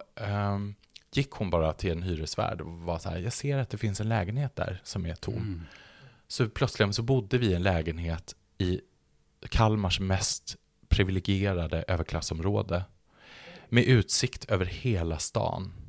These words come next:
Speaker 1: Alltså, en jättestor lägenhet som hon absolut inte hade råd att betala. <laughs> Så vi hade inga möbler.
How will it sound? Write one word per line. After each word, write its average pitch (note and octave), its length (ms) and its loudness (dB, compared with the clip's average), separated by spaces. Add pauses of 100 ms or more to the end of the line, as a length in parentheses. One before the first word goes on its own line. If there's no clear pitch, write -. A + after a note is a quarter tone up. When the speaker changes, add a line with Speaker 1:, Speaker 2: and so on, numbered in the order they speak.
(260)
Speaker 1:
Alltså, A2 180 2
en G2 100 0
jättestor A2+ 520 -2
lägenhet E2+ 600 -4 (380)
som G2+ 200 2
hon F2 180 2
absolut G2+ 600 2
inte E2+ 180 0
hade D#2+ 180 0
råd D#2+ 240 0
att D#2 60 -6
betala. G#2 480 4 (520)
<laughs> - 540 -14
Så - 140 -2
vi G#2+ 80 8
hade A#2+ 320 8
inga B2+ 280 4
möbler. E2 760 6